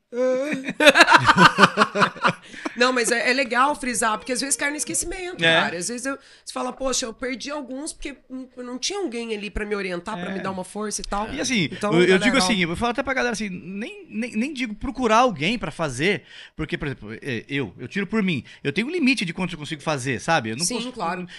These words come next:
Speaker 2: mesmo que seja permitido escrever mais, eu não consigo dar atenção, porque senão não entra nenhum também, né? Tem que fazer com
Speaker 1: Exatamente,
Speaker 2: cuidado.
Speaker 1: exatamente.
Speaker 2: Então eu consigo fazer uns dois, três e é isso, né? Ah,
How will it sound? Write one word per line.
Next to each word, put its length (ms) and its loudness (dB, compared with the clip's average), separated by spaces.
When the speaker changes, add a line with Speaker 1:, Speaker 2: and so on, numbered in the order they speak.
Speaker 2:
mesmo 320 2
que 80 -8
seja 200 -2
permitido 600 -4
escrever 340 -2
mais, 360 0
eu 60 -4
não 80 -6
consigo 560 -4
dar 180 6
atenção, 500 -2
porque 100 -14
senão 180 -4
não 120 -4
entra 160 -6
nenhum 260 2
também, 260 -4
né? 100 -4
Tem 80 -4
que 40 -4
fazer 120 2
com 100 -2
Speaker 1:
Exatamente, 240 -2
Speaker 2:
cuidado. 340 4
Speaker 1:
exatamente. 420 -8
Speaker 2:
Então 120 -6
eu 40 -10
consigo 160 -10
fazer 140 -8
uns 120 -8
dois, 300 -4
três 300 -2
e 60 0
é 60 0
isso, 340 -6
né? 200 -10
Ah, 680 0